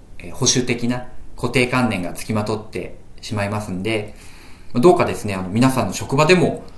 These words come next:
まあ、そんなことがないだろうかと。で、もしあればですね、えー、合ってるか間違ってるかっていうと、まあ、私は間違ってると思うので、うん、ちょっとそれは変えていった方がいいんじゃないかなとか、大事なのってどっちなのかなっていうふうに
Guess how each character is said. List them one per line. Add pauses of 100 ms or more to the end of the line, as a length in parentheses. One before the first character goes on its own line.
(140)
ま
あ、
そ
ん
な
こ
と
が
な
い
だ
ろ
う
か
と。 (720)
で、
も
し
あ
れ
ば
で
す
ね、 (600)
え
ー、
合
っ
て
る
か
間
違
っ
て
る
か
っ
て
い
う
と、 (280)
ま
あ、
私
は
間
違
っ
て
る
と (480)
思
う
の
で、 (600)
う
ん、
ち
ょ
っ
と
そ
れ
は
変
え
て
い
っ
た
方
が
い
い
ん
じ
ゃ
な
い
か
な
と
か、 (160)
大
事
な
の
っ
て
ど
っ
ち
な
の
か
な
っ
て
い
う
ふ
う
に